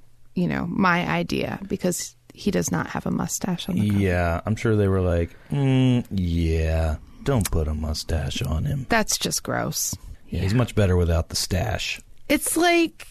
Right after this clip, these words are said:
Speaker 1: m-, maybe somebody, like, my mom, I think, likes mustaches 'cause they were hot in the seventies and she's still into that.
Speaker 2: Takes a certain type of fella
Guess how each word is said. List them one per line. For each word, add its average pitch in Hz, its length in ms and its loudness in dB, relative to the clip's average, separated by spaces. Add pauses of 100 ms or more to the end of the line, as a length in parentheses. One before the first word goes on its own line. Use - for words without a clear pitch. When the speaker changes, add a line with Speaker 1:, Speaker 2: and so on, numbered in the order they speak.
(160)
Speaker 1:
m-, 240 280 2
maybe 330 420 4
somebody, 269 680 4 (180)
like, 233 180 0
my 247 160 4
mom, 220 560 6
I 185 120 2
think, 180 200 0
likes 170 280 0
mustaches 156 760 -2
'cause 175 180 -4
they 190 120 2
were 175 100 0
hot - 320 -4
in 175 60 -2
the 165 80 0
seventies 165 720 -2
and 156 120 -4
she's - 200 -4
still 190 280 -2
into 165 260 -2
that. - 340 -6 (880)
Speaker 2:
Takes 151 260 0
a 110 80 0
certain 139 480 2
type 127 280 4
of 107 100 0
fella 98 480 4